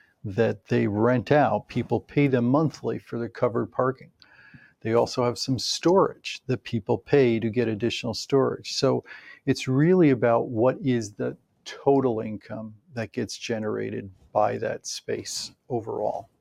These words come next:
is what we're talking about for the income and expense. I also want to just be really, really clear. You know, the value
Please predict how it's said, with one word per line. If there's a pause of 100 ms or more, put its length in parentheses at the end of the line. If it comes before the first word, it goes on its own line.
is
what
we're
talking
about
for
the
income
and
expense. (720)
I
also
want
to
just
be
really,
really
clear. (260)
You
know, (680)
the
value